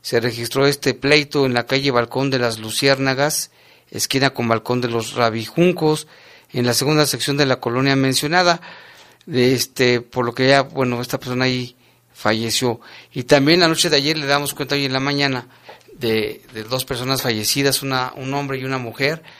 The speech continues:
de la tercera edad, en hechos ocurridos en un domicilio en la colonia Granada,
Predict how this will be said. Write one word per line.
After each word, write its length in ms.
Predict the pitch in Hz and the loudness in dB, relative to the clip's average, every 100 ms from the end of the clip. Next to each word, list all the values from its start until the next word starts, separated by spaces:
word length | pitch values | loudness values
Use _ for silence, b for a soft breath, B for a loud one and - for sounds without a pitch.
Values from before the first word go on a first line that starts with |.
| B B B B - | B B B B -20
de 240 | - 117 | -6 0
la 140 | 117 117 | 2 2
tercera 340 | 120 113 147 | 0 2 4
edad, 300 | 147 131 160 | 4 4 2
en 100 | 160 | 2
hechos 320 | 139 - 147 | -2 -2 -2
ocurridos 520 | 131 - 120 135 147 143 | -4 -6 -2 0 0 0
en 80 | |
un 100 | 135 | 0
domicilio 420 | 139 131 120 - 135 | 0 0 0 -2 0
en 60 | |
la 140 | 127 - | 0 0
colonia 380 | 117 123 139 | -2 0 2
Granada, 760 | 131 127 131 143 156 143 139 | 2 2 2 4 4 4 -2